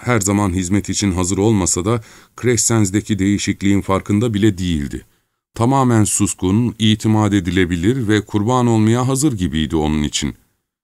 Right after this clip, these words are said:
Ve şu andaki suskunluğu, ağzının sıkı olması, gereken bütün durumlarda kendiliğinden anlayıp uzak duruşu barona özel bir nimet gibi geliyordu.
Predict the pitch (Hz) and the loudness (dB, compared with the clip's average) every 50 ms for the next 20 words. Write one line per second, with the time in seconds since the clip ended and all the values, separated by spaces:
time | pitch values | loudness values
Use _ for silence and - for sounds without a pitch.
0 | _ _ _ _ 92 104 104 95 - - 135 131 113 101 95 90 87 - - 76 | _ _ _ _ 0 2 2 2 0 0 0 2 2 2 2 0 -2 -4 -6 -6
1 | - - 90 - - - - 85 85 85 82 95 123 143 - _ _ _ - 98 | -6 -6 -6 -6 -4 -2 -2 0 0 2 0 0 0 -2 -6 _ _ _ -2 2
2 | 101 101 101 87 98 101 101 101 90 - - 98 - - 123 110 98 90 85 82 | 2 2 2 4 4 4 4 4 4 2 0 -2 -2 -2 0 0 2 2 2 2
3 | 80 78 - - 92 107 110 - _ _ _ - 85 95 101 110 110 - 135 127 | 2 2 2 2 2 0 -2 -4 _ _ _ -2 2 4 4 4 4 2 0 0
4 | 113 101 95 101 - - 165 170 127 104 107 113 107 101 98 98 98 87 110 98 | 2 2 2 0 0 0 0 0 0 2 2 2 4 4 2 2 2 2 0 -2
5 | - - 104 101 95 92 90 92 98 95 95 95 101 101 101 - - 92 90 90 | 0 0 2 2 2 2 0 0 2 2 2 2 2 0 0 0 0 0 0 2
6 | 87 90 90 90 98 101 - - - - _ - 98 92 85 110 117 113 113 - | 2 2 2 2 0 -2 -6 -14 -20 -20 _ -4 -2 0 2 2 2 2 0 -2
7 | - 87 85 90 85 - 110 117 110 101 87 80 92 101 104 104 113 117 113 107 | -4 -2 -2 -2 -2 0 0 0 0 0 0 0 0 2 2 2 2 2 0 0
8 | - 104 98 92 113 139 139 120 101 104 98 87 87 98 101 98 95 98 87 - | 0 -2 -2 0 0 -2 -4 0 2 2 2 4 4 4 4 4 4 2 0 -2
9 | - 85 73 69 71 - 78 71 64 69 71 71 69 67 60 - 67 60 | -4 -6 -6 -6 -4 -4 -4 -4 -4 -4 -4 -4 -4 -4 -6 -6 -8 -10